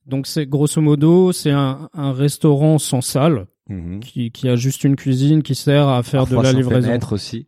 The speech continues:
Speaker 1: Parfois sans fenêtre
Speaker 2: <laughs>
Speaker 1: aussi. Et en fait, l'article, euh, du, du J D D, euh,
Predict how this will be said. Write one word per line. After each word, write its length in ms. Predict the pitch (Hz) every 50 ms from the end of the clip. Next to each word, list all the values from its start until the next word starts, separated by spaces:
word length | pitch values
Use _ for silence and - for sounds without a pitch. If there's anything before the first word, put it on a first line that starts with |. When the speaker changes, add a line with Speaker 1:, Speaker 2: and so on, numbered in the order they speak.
| _ -
Speaker 1:
Parfois 280 | - 113 - - 147 139
sans 160 | - 156 135
fenêtre 400 | - 151 131 143 139 135 151 143
Speaker 2:
<laughs> 0 |
Speaker 1:
aussi. 260 | 131 123 127 - 151 131 - - - - - - _ _ -
Et 100 | 139 147
en 120 | 147 143
fait, 180 | - 180 170 -
l'article, 540 | 180 156 - - - - 190 165 - 160
euh, 500 | 147 143 143 135 135 135 131 131 127 123
du, 240 | 123 123 135 139 139
du 160 | 139 143 143
J 160 | 139 139 160 151
D 160 | 143 156 151
D, 380 | 139 151 170 170 180 180 175
euh, 160 | 160 143 123